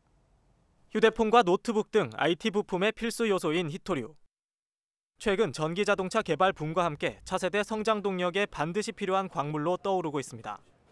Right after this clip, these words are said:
따라서 총성 없는 전쟁이라 불리는 세계 각국의 희토류 확보전이 계속되고 있는 실정입니다.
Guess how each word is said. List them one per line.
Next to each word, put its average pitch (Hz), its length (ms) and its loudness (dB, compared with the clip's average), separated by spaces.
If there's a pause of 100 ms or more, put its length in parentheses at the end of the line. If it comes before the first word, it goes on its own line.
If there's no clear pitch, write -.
(760)
따라서 180 360 0
총성 233 380 -4
없는 214 220 -2
전쟁이라 185 520 0
불리는 160 360 -4
세계 202 340 -2
각국의 170 540 -4
희토류 202 400 -4
확보전이 185 580 -2
계속되고 151 560 -2
있는 131 180 -2
실정입니다. 123 640 -6